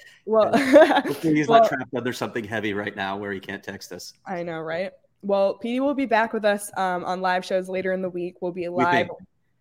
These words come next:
Speaker 2: We think.
Speaker 1: We, we hope. We hope if he, if he's, if he's okay out there. Uh, <laughs> we'll be live Wednesday and Friday at one o'clock. Um, we'll have podcasts for you Tuesday and Thursday. Petey might be on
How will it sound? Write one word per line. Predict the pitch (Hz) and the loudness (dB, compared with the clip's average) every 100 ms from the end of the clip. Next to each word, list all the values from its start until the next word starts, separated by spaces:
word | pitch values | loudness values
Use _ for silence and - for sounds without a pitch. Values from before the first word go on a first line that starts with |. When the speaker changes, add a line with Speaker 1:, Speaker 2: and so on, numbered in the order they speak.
| - | -14
Speaker 2:
We | 104 | -12
think. | 95 - _ - | -12 -14 _ -2
Speaker 1:
We, | 208 208 | 0 2
we | 262 | 4
hope. | 269 190 - - - | 6 4 0 -16 -4
We | 214 | 0
hope | 226 - - | 0 0 -4
if | - | -6
he, | 214 226 | 0 -2
if | 196 202 | -2 -4
he's, | - 226 208 - | -2 -2 -2 -6
if | 202 | -6
he's | 233 214 | -4 0
okay | 202 196 160 | 0 0 -4
out | 147 | -6
there. | - - - _ _ - | -10 -12 -14 _ _ -2
Uh, | 202 196 302 370 370 370 | 2 4 4 2 0 -8
<laughs> | 320 | -4
we'll | 220 226 | 4 4
be | 233 | 4
live | 220 214 220 202 | 4 4 4 2
Wednesday | 190 208 233 226 | 0 2 4 2
and | 226 233 | 2 0
Friday | 196 190 190 | 2 4 4
at | 180 - | 2 2
one | 185 190 | 0 -2
o'clock. | - 180 170 170 - - | -4 -2 0 -2 -8 -8
Um, | 185 170 156 170 - | -6 -6 -8 -12 -12
we'll | 190 180 | -8 -6
have | 185 175 - | -4 -4 0
podcasts | 202 196 190 190 - | 0 2 2 0 -6
for | |
you | 196 196 | -8 -6
Tuesday | 185 247 220 214 | -4 -2 2 2
and | 208 202 | 0 -2
Thursday. | 190 190 190 190 180 180 - _ - | 0 0 0 0 0 -2 -8 _ -8
Petey | 220 214 | -4 -2
might | 185 165 170 190 226 | -2 -4 -2 -2 0
be | 311 | 0
on | 349 370 370 | 2 2 0